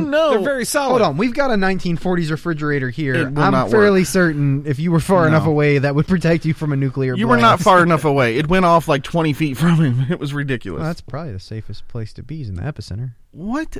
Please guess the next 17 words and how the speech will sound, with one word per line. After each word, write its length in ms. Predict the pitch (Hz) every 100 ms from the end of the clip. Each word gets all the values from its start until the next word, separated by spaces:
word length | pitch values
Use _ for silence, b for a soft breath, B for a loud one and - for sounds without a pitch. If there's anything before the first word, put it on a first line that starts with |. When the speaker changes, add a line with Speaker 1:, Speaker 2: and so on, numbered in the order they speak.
| -
Speaker 1:
That 120 | 254
refrigerator 500 | 247 330 285 269 226
would 40 |
have 40 | 202
been 140 | 190
disintegrated. 800 | 170 - 311 302 143 104 73 67 - - _ - - - - 294
Speaker 3:
No, 360 | 240 127 117 107 -
the 60 |
explosive 560 | 135 - _ 190 170 151 - -
pressure 480 | 175 156 151 139 127
of 240 | 120 117 _ - -
the 60 | 120
bomb 300 | 131 147 139
goes 160 | 117
outwards. 440 | 110 135 - 98 104
If 140 | 101
you're 280 | 117 123 120